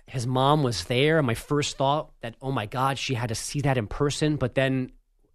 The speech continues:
that's better than being at home in the Pittsburgh area, seeing it on T V,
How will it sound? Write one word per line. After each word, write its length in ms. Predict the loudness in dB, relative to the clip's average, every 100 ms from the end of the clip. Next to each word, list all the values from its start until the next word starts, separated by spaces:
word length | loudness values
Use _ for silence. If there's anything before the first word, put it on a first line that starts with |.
| -8 -8 -10 -18 -20 _
that's 300 | -2 -2 -2
better 540 | -8 -4 0 2 2
than 200 | 0 -2
being 460 | -4 -2 0 0 -2
at 100 | -4
home 640 | -2 0 2 2 0 -2 -6
in 100 | -8
the 80 | -4
Pittsburgh 500 | -4 -4 -4 -4 -2
area, 460 | -2 -4 -4 -6 -10 _ _ _ -16
seeing 340 | -8 -4 -2
it 100 | -2
on 140 | -4 -6
T 280 | -8 -8
V, 520 | -6 -4 -4 -4 -6